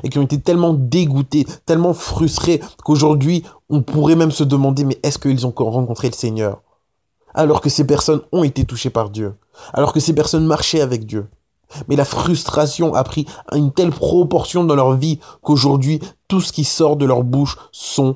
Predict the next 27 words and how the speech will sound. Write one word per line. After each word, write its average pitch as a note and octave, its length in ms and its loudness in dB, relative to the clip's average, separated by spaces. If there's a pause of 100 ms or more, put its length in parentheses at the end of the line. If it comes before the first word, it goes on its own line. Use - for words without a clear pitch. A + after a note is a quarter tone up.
(140)
des A#2+ 220 0
proclamations, B2+ 800 -2
des C3 100 0
malédictions, B2 840 -2 (220)
des B2 140 0
choses C3 340 0
dégueulasses. A2+ 680 -4 (680)
Alors C3+ 260 0
que - 80 -4
c'était B2 280 -4
des A2+ 140 -4
enfants A2 220 -4
de G#2+ 60 -6
Dieu. G2+ 240 -8 (680)
Ne C#3 140 2
laissons C#3+ 720 2
pas - 180 0
la C#3 100 2
possibilité B2 640 -2 (180)
à B2 120 2
l'ennemi C3 640 2 (300)
de B2+ 100 0
pouvoir - 340 0
s'immiscer D#3 880 0
dans C3+ 180 -2
le B2 120 0
plan C3+ 360 0